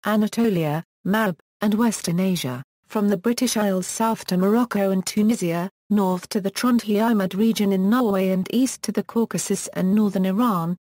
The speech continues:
with a small disjunct population in the western Himalaya. This species, in the rose family, has a diploid set of sixteen chromosomes. All parts of the plant except for the ripe fruit are slightly toxic,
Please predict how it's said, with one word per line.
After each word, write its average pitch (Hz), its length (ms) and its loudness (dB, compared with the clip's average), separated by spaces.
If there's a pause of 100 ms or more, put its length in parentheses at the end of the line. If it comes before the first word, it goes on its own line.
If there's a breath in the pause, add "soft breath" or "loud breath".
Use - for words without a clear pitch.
(160)
with 196 140 -2
a 196 80 0
small 220 340 2
disjunct 208 600 -2
population 202 680 0
in 185 120 2
the 185 80 2
western 233 440 0
Himalaya. 208 760 0 (720)
This 214 140 0
species, 151 760 -2 (220)
in 214 140 2
the 226 100 4
rose 202 320 2
family, 220 560 2 (220)
has 202 180 -2
a 196 80 -2
diploid 190 460 -2
set 226 240 -2
of 185 100 -2
sixteen 196 540 -2
chromosomes. 143 920 0 (720)
All 233 200 2
parts 240 380 -2
of 190 80 -4
the 175 80 -2
plant 175 400 -4
except 285 400 -4
for - 100 -16
the 185 120 -2
ripe 240 340 0
fruit 202 340 -2
are 202 80 2
slightly 240 500 0
toxic, 180 540 -4